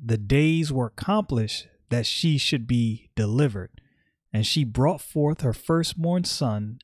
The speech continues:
and wrapped him in swaddling clothes and laid him in a manger, because there was no room for them <clears throat> in the inn. So here it is,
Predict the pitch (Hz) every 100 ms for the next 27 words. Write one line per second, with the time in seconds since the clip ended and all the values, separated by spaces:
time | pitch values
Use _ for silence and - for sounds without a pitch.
0 | - 127 107 127 135 - 143 131 117 127
1 | 135 135 120 110 - 113 98 98 104 -
2 | _ _ _ _ 104 107 120 170 175 127
3 | 107 98 104 _ 131 120 110 143 170 131
4 | 101 92 - _ _ _ _ _ - -
5 | 139 117 131 127 123 135 117 147 180 160
6 | 131 110 113 107 107 - 196 190 147 -
7 | 156 127 - 151 127 98 - 120 104 -
8 | 143 180 170 127 131 -